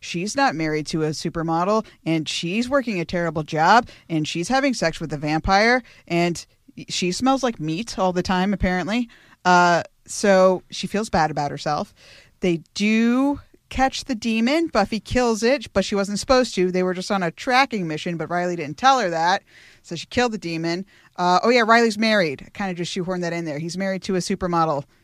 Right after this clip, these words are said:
And, uh, I mean, she's not a supermodel in the show, but she is in real life. And she's a secret agent with Riley, and they get along so well, and she's perfect, and she's good at everything. And, uh, yeah, Buffy has her feelings hurt.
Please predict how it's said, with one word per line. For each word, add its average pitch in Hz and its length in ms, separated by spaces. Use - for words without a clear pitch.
And, 165 300
uh, 160 240
I 190 80
mean, 196 120
she's 190 120
not 165 200
a - 40
supermodel 160 280
in 151 40
the 139 60
show, 147 380
but 156 120
she 160 180
is 147 140
in 147 100
real 135 140
life. 135 340
And 160 140
she's 185 200
a 170 40
secret 180 320
agent 170 220
with 151 120
Riley, 151 460
and 165 80
they 165 80
get 180 120
along 175 240
so 170 280
well, 156 300
and 151 120
she's 185 180
perfect, 175 500
and 170 100
she's 165 140
good 175 160
at 165 100
everything. 151 560
And, 160 680
uh, 156 460
yeah, 190 240
Buffy 175 240
has 170 180
her 175 60
feelings 170 260
hurt. 131 200